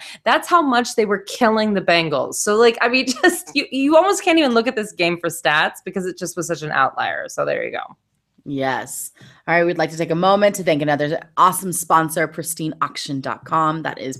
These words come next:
Speaker 2: P R I S T I N E auction dot com. Pristine Auction is the perfect place to find that perfect piece of sports memorabilia for your man or woman cave.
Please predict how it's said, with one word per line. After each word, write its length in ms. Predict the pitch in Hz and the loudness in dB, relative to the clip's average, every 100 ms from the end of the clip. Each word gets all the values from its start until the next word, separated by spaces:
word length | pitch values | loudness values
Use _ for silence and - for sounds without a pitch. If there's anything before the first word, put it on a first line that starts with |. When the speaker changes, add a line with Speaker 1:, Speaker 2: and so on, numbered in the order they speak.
| - | -8
Speaker 2:
P 240 | 240 233 | -2 0
R 340 | 151 135 131 - | 4 4 2 0
I 360 | 135 135 - | 0 0 -4
S 320 | - 185 - - | -4 -4 -4 -6
T 320 | - 147 127 | -6 -6 -4
I 220 | 135 131 - | -2 -2 -2
N 240 | 139 131 - | -2 -2 -4
E 220 | - 170 156 | -6 -4 -2
auction 480 | - 165 - 196 196 202 - - _ - | 0 -2 -2 -4 -4 -6 -20 -20 _ 0
dot 320 | 254 254 - _ | 2 2 -2 _
com. 340 | - 185 135 135 - - - | -2 0 0 -2 -12 -18 -14
Pristine 400 | 185 170 - 190 - | -10 -8 -6 -4 0
Auction 280 | 170 - 180 | 0 0 -2
is 120 | 160 | 0
the 80 | 170 | -2
perfect 440 | - 233 285 285 | 0 0 0 -2
place 300 | 233 180 143 | 2 2 2
to 80 | 180 | 0
find 260 | - 165 | 2 2
that 200 | 165 143 | 2 0
perfect 420 | - 339 339 403 - | 0 -2 0 -6 -4
piece 240 | 277 - | -4 -4
of 100 | 151 | -6
sports 320 | - 202 190 | -4 -2 -2
memorabilia 720 | 190 190 220 220 156 127 120 123 - - | -4 -4 -4 0 2 4 2 -2 -18 -2
for 80 | |
your 160 | 196 185 | 2 4
man 320 | 175 165 175 - | 4 4 2 2
or 100 | 226 | 0
woman 400 | 190 170 139 135 | 2 2 2 0
cave. 400 | 127 104 101 | -2 -2 -4